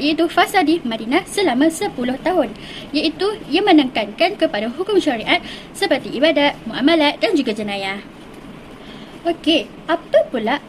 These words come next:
hikmah penurunan Al-Quran secara berperingkat? Iaitu ada tiga. Yang pertama, memudahkan penerimaan umat Islam.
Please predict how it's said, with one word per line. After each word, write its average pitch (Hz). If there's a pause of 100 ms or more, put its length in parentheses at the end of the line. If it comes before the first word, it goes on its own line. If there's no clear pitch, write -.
(120)
hikmah 370
penurunan 233
Al-Quran 226
secara 339
berperingkat? 339 (240)
Iaitu 208
ada 202
tiga. 247 (320)
Yang -
pertama, 220 (160)
memudahkan 247 (160)
penerimaan 247 (160)
umat 311
Islam. 214